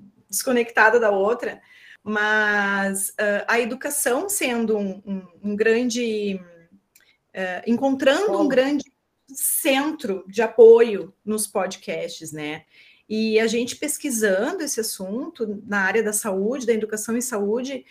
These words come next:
Speaker 1: como a Letícia falou, a gente acha muita coisa, ah, no exterior, né? E engraçado que, assim,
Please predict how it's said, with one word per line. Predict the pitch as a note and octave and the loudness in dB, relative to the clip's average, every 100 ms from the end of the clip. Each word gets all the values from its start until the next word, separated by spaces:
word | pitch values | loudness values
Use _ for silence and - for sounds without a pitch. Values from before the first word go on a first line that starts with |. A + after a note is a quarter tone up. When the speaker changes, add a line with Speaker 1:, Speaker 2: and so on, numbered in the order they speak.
| - - | -20 -6
Speaker 1:
como | A#3 B3 | -2 0
a | |
Letícia | B3+ C4 C4 C4+ | -2 -4 -6 -6
falou, | C4+ C4 B3 | -2 0 2
a | B3+ | 2
gente | A3+ A3 A3 G3 _ - | 0 -2 -6 -12 _ 4
acha | B3+ D#4 E4 | 4 4 -2
muita | D#4 C4+ G#4 A4 A4+ | -4 -2 -2 -4 0
coisa, | B3+ A3 A#3 C4+ F#4+ A#4+ _ _ _ _ _ _ _ - | 2 4 2 -2 -6 -8 _ _ _ _ _ _ _ -8
ah, | F#3+ F#3+ G3 | -4 -2 0
no | G3+ | 0
exterior, | A#3 - C4 D4 C4+ B3 - _ _ _ _ _ - | -2 -2 -2 2 0 0 -8 _ _ _ _ _ -14
né? | E3 E3+ G3+ - - - - - | -12 -10 -12 -16 -20 -20 -20 -12
E | A3 A3 A3+ | -4 0 2
engraçado | A#3+ C#4 D4+ C#4+ C4 C4+ | 2 0 0 2 2 2
que, | F4 | -6
assim, | - D#4+ | -6 -4